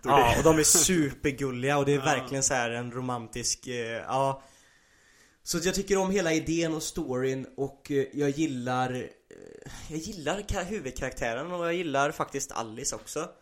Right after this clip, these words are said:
Speaker 1: Mm.
Speaker 2: Eh, eller båda är väl huvudk-, huvudkaraktärer skulle man väl kunna säga egentligen.
Speaker 1: Men det är, det är ändå väldigt tydligt att han är ju så här klass-, en sån också väldigt vanlig anime-trope är ju den här grejen att, att killarna ska se väldigt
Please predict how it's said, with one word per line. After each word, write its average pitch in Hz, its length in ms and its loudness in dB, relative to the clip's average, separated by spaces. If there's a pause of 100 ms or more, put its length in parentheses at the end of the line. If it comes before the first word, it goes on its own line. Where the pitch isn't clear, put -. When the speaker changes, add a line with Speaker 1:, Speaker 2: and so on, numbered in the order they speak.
Speaker 1:
Mm. 120 360 -14 (100)
Speaker 2:
Eh, 143 240 -2
eller 147 120 0
båda 143 340 0
är 160 40 -2
väl 135 100 -6
huvudk-, 123 340 -6 (100)
huvudkaraktärer 120 520 -6
skulle 123 180 -12
man 117 100 -8
väl 110 80 -12
kunna 117 160 -12
säga 110 180 -8
egentligen. 101 320 -12
Speaker 1:
Men 120 80 -6
det 139 320 0
är, 151 40 4
det 151 200 0
är 165 40 0
ändå 175 140 -4
väldigt 139 260 0
tydligt 131 280 -2
att 127 80 -4
han 156 240 0
är 143 40 -4
ju 131 100 -6
så 135 80 -4
här 127 260 -4
klass-, - 400 -4
en 175 120 -4
sån 175 160 0
också 170 220 -2
väldigt 160 320 2
vanlig 123 460 -2
anime-trope 135 720 -2
är 143 60 -6
ju 123 140 -4
den 123 140 -6
här 120 80 -6
grejen 120 280 -6
att, 110 200 -10 (880)
att - 180 -8
killarna 127 400 -2
ska - 140 -8
se 123 440 -6
väldigt 113 580 -4